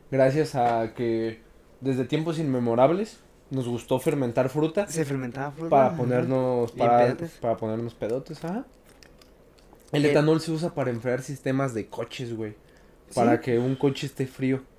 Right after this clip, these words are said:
Speaker 2: Tam-, bueno, también el amoníaco, también el, el refrigerante de ciento treinta y cuatro.
Speaker 1: Sí, pero eso no me lo tomo.
Speaker 2: <laughs>
Speaker 1: El
Speaker 2: Ah,
Speaker 1: etanol sí.
Speaker 2: es que es la, pues sí, tal cual el etanol, pues, es una sustancia que nos puede intoxicar.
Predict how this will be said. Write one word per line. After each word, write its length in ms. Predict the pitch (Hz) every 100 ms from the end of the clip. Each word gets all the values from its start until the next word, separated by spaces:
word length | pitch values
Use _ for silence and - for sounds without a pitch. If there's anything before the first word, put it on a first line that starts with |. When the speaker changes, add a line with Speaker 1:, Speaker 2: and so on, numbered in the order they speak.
| _ - 156
Speaker 2:
Tam-, 260 | 151 143 147
bueno, 160 | 160
también 220 | 127 131
el 60 | 131
amoníaco, 580 | 110 110 127 160 165 165
también 260 | 127 127 131
el, 180 | 123
el 380 | 113 120 113 110
refrigerante 400 | 113 110 113 117
de 80 | 120
ciento 200 | 120 117
treinta 220 | 110 107
y 60 | 107
cuatro. 500 | 120 127 143 151 143
Speaker 1:
Sí, 140 | - 139
pero 220 | 131 123
eso 140 | 135
no 100 | 120
me 80 | 117
lo 60 | -
tomo. 360 | - 123 147 147 - -
Speaker 2:
<laughs> 840 | - 131 156 - - - - - -
Speaker 1:
El 180 | 135
Speaker 2:
Ah, 40 | 135
Speaker 1:
etanol 380 | 135 127 139 139
sí. 200 | 156 170 - -
Speaker 2:
es 120 | 147
que 100 | 180
es 60 | 196
la, 200 | 170 139
pues 120 | -
sí, 140 | 320 339
tal 220 | 156 123
cual 180 | 135 156 160
el 60 | 127
etanol, 360 | 113 117 143
pues, 120 | 135 123
es 60 |
una 160 | 123 123
sustancia 400 | 117 110 110 -
que 80 | 107
nos 80 | 98
puede 140 | 113
intoxicar. 500 | 107 104 - -